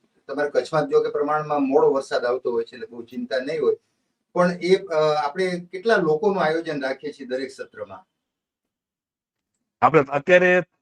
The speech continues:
Speaker 2: ત્રણ હજાર લોકો ત્યાં એ પ્રકારનો વોટરપ્રૂફ ડોમ હશે, એટલે
Speaker 1: અચ્છા.
Speaker 2: કદાચ વરસાદ આવશે
Speaker 1: હમ.
Speaker 2: તો પણ,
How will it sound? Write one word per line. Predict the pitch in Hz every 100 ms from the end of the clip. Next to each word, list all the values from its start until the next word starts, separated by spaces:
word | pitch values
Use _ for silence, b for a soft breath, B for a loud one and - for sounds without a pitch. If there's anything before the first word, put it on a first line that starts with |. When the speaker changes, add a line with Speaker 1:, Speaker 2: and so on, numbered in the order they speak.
| _
Speaker 2:
ત્રણ | 147 160 170
હજાર | 165 165
લોકો | 160 165 165 160 160 156 _ _ _ _ _ _ _ _ _ _ _
ત્યાં | 143 139 147
એ | 147 151
પ્રકારનો | 147 147 147 131
વોટરપ્રૂફ | 135 143 147 147 139
ડોમ | 135 151 120
હશે, | 110 120
એટલે | 135 _ _ _ _ _ _ 107 110
Speaker 1:
અચ્છા. | 123
Speaker 2:
કદાચ | 127 117
વરસાદ | 110 127 143 127
આવશે | 143 147 127
Speaker 1:
હમ. | 110 _ _ _ _ _ - 233
Speaker 2:
તો | 92 - 139
પણ, | 143